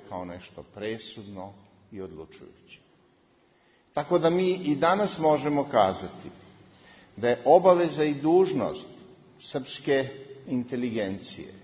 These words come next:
da zajedno sa Srpskom pravoslavnom crkvom kao jedinom institucijom koja i u ovim vremenima, kao i u tolikim prethodnim vekovima, svedoči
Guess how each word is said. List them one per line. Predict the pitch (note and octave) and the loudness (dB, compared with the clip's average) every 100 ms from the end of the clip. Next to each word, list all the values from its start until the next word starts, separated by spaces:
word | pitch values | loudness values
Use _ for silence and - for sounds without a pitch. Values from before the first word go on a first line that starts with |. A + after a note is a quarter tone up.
| - _ _ _ _ _ _ - | -20 _ _ _ _ _ _ -10
da | G#2 A2+ | -6 -2
zajedno | B2 D3 D#3 D#3 D3+ | 2 4 4 0 -4
sa | - C3+ | -6 -10
Srpskom | - B2+ - C#3+ | -8 -8 -4 -4
pravoslavnom | C3+ C3 C3 B2+ - C3 C3 B2+ - | 0 2 2 0 -2 -2 -2 -6 -4
crkvom | C#3 A2 F#2 - F2 F2 - | 0 0 -2 -6 -8 -6 0
kao | A#2 | 0
jedinom | A#2+ B2 D3 C#3 D3+ G#2+ F2 C2 - - - | 0 0 0 2 0 0 -4 -8 -12 -16 -8
institucijom | A#2+ A#2 - C3 - C#3+ C3+ C3+ - D#2+ C2+ - - - - - | -6 -6 -6 -6 -2 -2 -2 -6 -8 -8 -8 -12 -20 -20 -20 -10
koja | - B2 C3 | 0 2 4
i | C3+ C#3 | 4 4
u | C#3+ | 8
ovim | D#3+ E3+ D#3+ C#3 | 10 10 4 -2
vremenima, | A#2+ G#2+ F#2+ D#2 - - - - | -4 -4 -6 -8 -12 -16 -18 -8
kao | - C3 C#3 | 2 6 6
i | C#3+ | 4
u | C#3 | 0
tolikim | D3+ D3+ F#3 - D#3 C3 | 0 0 0 -2 -6 -2
prethodnim | C#3 D3 C#3+ - D#3 C#3 C#3 A#2 | 0 0 0 -4 -4 0 0 2
vekovima, | B2 B2+ B2+ G#2+ D#2+ D2 - - - - - - - | 4 2 0 -4 -6 -8 -12 -16 -18 -20 -20 -20 -12
svedoči | B2+ C#3+ D3+ D#3 - - | 2 4 4 2 -2 -10